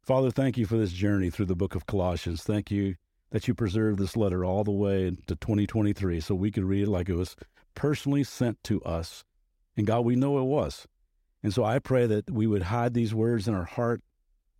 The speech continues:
that we would apply what we've learned together. I even pray today, God, as people go back and maybe read it again, that you would just, uh,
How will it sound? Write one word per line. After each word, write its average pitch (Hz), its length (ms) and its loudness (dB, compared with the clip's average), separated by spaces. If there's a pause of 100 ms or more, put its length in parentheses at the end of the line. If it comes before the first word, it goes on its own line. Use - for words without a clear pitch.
that 147 120 2
we 131 120 2
would 101 120 2
apply 107 320 -2
what 113 180 0
we've 104 180 0
learned 107 280 2
together. 107 480 0 (540)
I 120 120 -2
even 135 200 2
pray 143 180 2
today, 127 300 2
God, 98 180 2
as 101 80 0
people 110 240 0
go 113 100 0
back 113 220 -2
and 104 80 0
maybe 110 220 2
read 113 300 2
it 98 60 2
again, 90 300 2
that 90 160 -2
you 113 60 2
would 104 120 2
just, 104 220 -2 (480)
uh, 98 220 -4